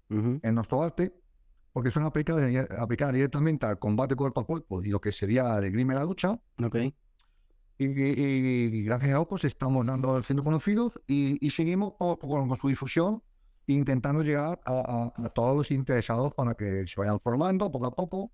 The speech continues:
Speaker 1: Mm.
Speaker 2: ya que es un arte que no mira tanto la teórica, sino es todo práctica.
Speaker 1: Ok.
Speaker 2: Porque nosotros tenemos, tenemos un dicho que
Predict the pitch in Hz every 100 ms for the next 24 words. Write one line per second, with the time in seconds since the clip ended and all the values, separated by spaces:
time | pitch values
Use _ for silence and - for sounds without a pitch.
0 | - 113 113 123 139 143 156 160 - 156
1 | 135 120 127 156 165 175 156 160 156 151
2 | 147 160 165 147 110 117 131 - 151 123
3 | - 170 - 113 131 - _ _ - 110
4 | 107 113 147 - _ - 117 117 - 143
5 | 151 147 139 _ _ _ _ _ - 120
6 | 143 127 147 165 160 175 139 127 151